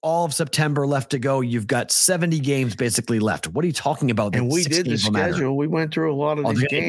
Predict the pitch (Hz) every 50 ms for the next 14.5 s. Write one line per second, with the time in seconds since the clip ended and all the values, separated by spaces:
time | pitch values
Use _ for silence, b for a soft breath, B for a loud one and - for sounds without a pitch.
0 | 156 143 143 139 123 117 113 - 135 127 131 131 135 135 - - - 139 139 139
1 | 131 - 107 92 - 78 - 123 127 131 139 147 156 170 175 139 143 135 127 131
2 | 127 123 135 135 143 143 139 - 117 120 135 151 160 156 - 117 110 117 147 165
3 | 160 156 151 - 139 131 - - 160 175 175 - - - - _ _ _ _ -
4 | 156 170 180 175 180 175 185 147 139 120 135 139 151 151 135 151 131 113 131 127
5 | 127 - - - - 127 117 113 113 113 123 135 143 143 131 117 110 101 98 98
6 | 104 - 131 131 113 107 - - _ _ - 151 156 170 180 180 208 - - -
7 | - 175 175 170 160 151 - - 139 135 123 127 131 139 135 127 - - 139 147
8 | 143 139 131 117 - - 123 113 110 104 101 101 B B B B B B _ _
9 | _ _ _ _ _ - 113 131 156 143 151 135 123 117 117 110 87 - - -
10 | - 110 95 78 69 - - - - _ _ _ _ _ _ _ _ _ - -
11 | - 170 120 120 113 107 98 - 147 131 117 - - - - 151 147 156 170 156
12 | 139 135 127 - - - - - - 127 117 107 95 82 80 - - - 127 127
13 | 135 131 - 147 147 151 151 143 131 165 165 165 151 143 139 139 135 131 117 -
14 | - 123 120 110 110 110 107 107 98